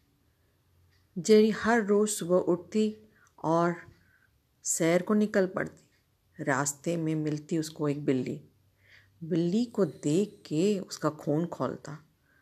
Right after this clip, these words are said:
कि भाई, तुम मेरे यहाँ क्या कर रहे हो? मेरे अंगने में तुम्हारा क्या काम है? बिल्ली के साथ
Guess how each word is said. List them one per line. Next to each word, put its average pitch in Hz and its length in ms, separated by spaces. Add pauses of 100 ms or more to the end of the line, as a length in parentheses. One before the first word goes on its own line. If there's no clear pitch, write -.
(240)
कि 208 120
भाई, 165 400 (840)
तुम 285 160
मेरे 202 380
यहाँ 170 200
क्या 147 200
कर 165 220
रहे - 160
हो? 180 60 (460)
मेरे 196 460
अंगने 185 400
में 247 280
तुम्हारा 151 540
क्या 226 240
काम 226 320
है? 220 120 (800)
बिल्ली 196 420
के 175 140
साथ 160 400